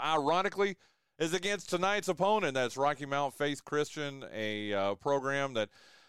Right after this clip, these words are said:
uh, we know is pretty good. You talked about them a little bit on, uh, the Brian Hanks show this morning, and, I mean, it is. I mean, it is amazing to me where Parrott Academy has been,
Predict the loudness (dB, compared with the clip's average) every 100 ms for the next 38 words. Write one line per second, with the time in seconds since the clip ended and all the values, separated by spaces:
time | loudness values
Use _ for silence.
0 | -8 0 4 4 2 -2 -8 -10 0 2
1 | 6 6 6 4 0 0 2 2 2 0
2 | 0 2 2 2 0 2 0 0 2 2
3 | 4 4 2 2 2 2 0 0 0 -2
4 | -4 -4 -2 0 0 -4 -4 -2 -2 -2
5 | -4 -6 -20 -20 _ -2 -2 2 0 2
6 | 2 2 0 0 -2 -2 -2 0 2 4
7 | 2 2 0 0 0 0 -4 -4 -4 -2
8 | 0 -2 -4 _ _ _ -4 2 4 6
9 | 4 2 -2 -4 0 2 2 2 2 0
10 | 0 2 2 0 -2 0 0 -2 -6 -14
11 | -18